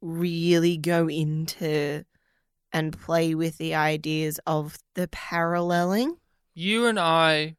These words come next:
Speaker 2: would be showrunners because I had that down exactly.
Speaker 1: <laughs>
Speaker 2: That was my thought process too.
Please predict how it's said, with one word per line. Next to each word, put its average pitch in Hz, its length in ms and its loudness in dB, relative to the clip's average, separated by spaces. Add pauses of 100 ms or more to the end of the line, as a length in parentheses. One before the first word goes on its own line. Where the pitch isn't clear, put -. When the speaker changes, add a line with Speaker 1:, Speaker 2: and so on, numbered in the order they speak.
(160)
Speaker 2:
would 139 180 -8
be 143 160 -4
showrunners 135 880 0
because 151 420 0
I 151 640 6 (180)
had 151 380 2 (100)
that 143 480 4
down 139 460 2
exactly. 135 1040 -2 (580)
Speaker 1:
<laughs> - 100 -10 (360)
Speaker 2:
That 165 240 4
was 180 180 2
my 165 200 6
thought 147 260 2
process 143 460 2
too. - 320 -6